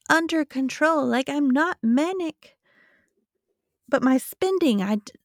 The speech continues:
I'm just, like, literally, I see it, I buy it, like, it, that I can't, it's like shiny goblin brain. And I can't even basic life function, my house.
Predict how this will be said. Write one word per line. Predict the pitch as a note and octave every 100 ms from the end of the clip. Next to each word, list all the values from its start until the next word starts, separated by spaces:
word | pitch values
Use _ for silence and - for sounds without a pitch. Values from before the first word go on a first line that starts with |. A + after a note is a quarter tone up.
| -
I'm | G3 G3+
just, | G#3+ - - -
like, | A#3 -
literally, | G#3+ A#3+ C#4 C#4+ B3
I | G#3+ G3+
see | - C4+ C4
it, | G#3+
I | G3+
buy | A#3 A#3+ A3
it, | G#3
like, | G#3 -
it, | G3 G3
that | F#3+ A3 F4 B3
I | G#3
can't, | - C#4+ C#4 - _ _
it's | G#3+ A#3+
like | G3
shiny | - D4+ C#4+ B3+
goblin | G#3+ C4+ F4+ E4 G#3
brain. | G#3+ A#3 A3+ B3+ D4 - - - _ _ _ _ _ _ _ _ _ _ _
And | A#3+ C#4
I | B3+ C4 - -
can't | - F#4+ F4+
even | F4+ D#4+ B3+ - _ _ -
basic | F4 E4 D#4+ -
life | B3 D#4 F#4 - -
function, | - C4+ - - A#3 G3 F#3+ G3+ A#3
my | B3+ B3+
house. | A3 F#4 A4+ A#3+ - -